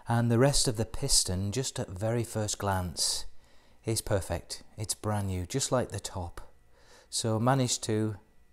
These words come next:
protect that paper gasket as well, if you saw that. I didn't want to have to replace it. I will, I mean, they're, they're cheap, but, uh, um, let's take a look at the piston,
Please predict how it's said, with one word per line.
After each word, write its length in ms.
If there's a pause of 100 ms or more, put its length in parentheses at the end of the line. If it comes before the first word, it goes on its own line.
(1160)
protect 560
that 240
paper 320
gasket 600
as 120
well, 160
if 160
you 60
saw 340
that. 420
I 60
didn't 180
want 160
to 40
have 200
to 80
replace 420
it. 140 (180)
I 120
will, 280
I 60
mean, 160
they're, 140 (160)
they're 100
cheap, 480 (100)
but, 300
uh, 240 (720)
um, 380 (240)
let's 340
take 340
a 60
look 380 (240)
at 180
the 80
piston, 680